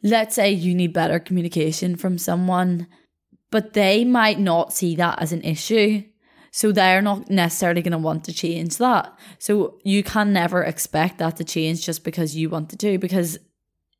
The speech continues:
if they don't even see it as an issue in the first place and they don't know what they have to work on and how they're supposed to communicate,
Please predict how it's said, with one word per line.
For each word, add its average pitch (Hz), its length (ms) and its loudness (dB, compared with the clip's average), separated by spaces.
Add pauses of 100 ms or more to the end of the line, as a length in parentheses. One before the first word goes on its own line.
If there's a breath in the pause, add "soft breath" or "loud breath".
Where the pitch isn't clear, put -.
if 214 180 0
they 208 160 4
don't 220 140 0
even 208 160 0
see 185 160 -2
it 185 80 2
as 170 160 0
an - 120 -4
issue 170 280 -2
in 190 140 2
the 170 60 0
first 151 380 -6
place 208 680 0 (580 soft breath)
and 190 160 4
they 185 120 6
don't 185 180 2
know 185 120 4
what 160 320 0
they 180 120 2
have 175 240 -2
to 165 80 -4
work 160 220 -2
on 185 140 2
and 170 140 0
how 156 320 0
they're 165 160 -2
supposed 156 460 -4
to 175 80 -4
communicate, 170 760 -2